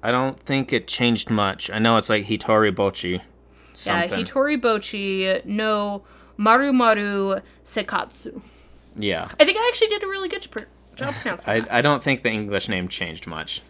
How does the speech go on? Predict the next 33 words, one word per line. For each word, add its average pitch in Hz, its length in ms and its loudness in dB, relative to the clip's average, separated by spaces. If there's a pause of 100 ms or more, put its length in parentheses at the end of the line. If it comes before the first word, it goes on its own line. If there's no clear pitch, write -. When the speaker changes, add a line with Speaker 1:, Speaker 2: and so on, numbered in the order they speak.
(120)
Speaker 1:
to - 80 -8
be 101 80 0
Speaker 2:
Yeah. 82 160 -2
Speaker 1:
honest. 87 320 -8
Speaker 2:
This 302 240 4
one 370 200 0
is 349 140 -2
basically 294 480 -4
about 262 220 2
a 247 60 4
girl 233 640 2
who 226 460 -8 (460)
suffers 247 580 2
from 220 380 -2
the 214 220 -8
worst 220 480 0
social 220 360 -2
anxiety 196 720 -4
possible, 247 720 -4 (640)
to 240 80 -8
the 220 80 -6
point 226 240 0
where 214 440 2
her 220 220 0
entire 226 580 2
grade 208 360 -2
school 202 400 -4
life 196 400 -2
she 214 240 -6
only 208 300 -4
made 202 200 -4
one 190 220 -2
friend. 226 400 -4